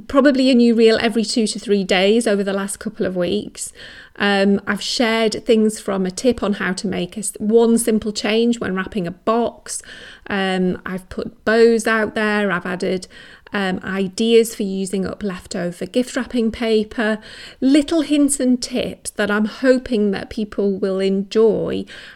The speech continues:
and actually get value from as well. Um, a lot of people find gift wrapping completely overwhelming,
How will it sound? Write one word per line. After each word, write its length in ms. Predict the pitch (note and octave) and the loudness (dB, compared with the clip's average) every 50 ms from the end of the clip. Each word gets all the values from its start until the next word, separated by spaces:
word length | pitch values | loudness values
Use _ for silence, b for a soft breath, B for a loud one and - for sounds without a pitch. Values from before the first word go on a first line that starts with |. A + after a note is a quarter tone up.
| B - | B -4
and 140 | G#3 A3 A3+ | -2 -2 -2
actually 400 | A3 - - - - A3+ A3+ G3+ | -2 -4 -6 -6 -4 -4 -4 -2
get 220 | G#3+ G#3+ - - | -4 -4 -4 -4
value 520 | G3 - G#3 G#3 G#3+ G#3 G3+ G3 G3 F#3+ | -2 0 0 2 2 0 0 0 -2 -2
from 500 | F#3 - - G#3+ F#3 F#3 F#3 F#3 F3+ F#3 B B B B B B _ - | -4 -6 -6 -4 -4 -2 -2 -2 -2 -4 B B B B B B _ -4
as 240 | G3+ G3+ F#3+ F#3+ - | -2 -2 -2 0 0
well. 540 | G3+ G3+ F#3+ F#3 F3 E3+ E3 E3 E3+ b b b b b b b b - | 0 2 2 0 -2 -4 -6 -8 -10 b b b b b b b b -4
Um, 380 | A3 G#3 G#3 G3 G3 G3 - | 0 0 2 2 2 0 0
a 60 | - B3 | 0 2
lot 200 | B3+ B3+ C4 C4 | 4 4 4 4
of 80 | C4+ | 4
people 240 | C4 A#3+ A3+ B3 A3+ | 2 0 -2 -2 -4
find 560 | G#3+ - - G#3+ G#3 G#3 G#3+ G#3 G#3 G3 - - | -4 -4 -4 -2 0 0 2 2 0 0 -2 -4
gift 260 | G#3+ G3 F#3+ - - | -6 -8 -8 -8 -10
wrapping 420 | G3 F#3+ F#3 F#3+ - - G3+ F#3+ F#3+ | -10 -10 -10 -10 -10 -8 -6 -6 -6
completely 560 | - - G#3+ G#3 G#3 A3+ A3 - - G3+ G3+ | -4 -2 -2 -2 0 0 -2 -2 0 -2 0
overwhelming, 920 | G3 G3 F#3 F#3 G3+ F3+ F#3+ G3 F#3+ F#3+ F#3 F3+ F3 E3 - E3+ F3 F3+ | 0 -2 -2 -2 -4 -2 -2 -2 -2 -2 -2 -4 -4 -4 -6 -8 -10 -10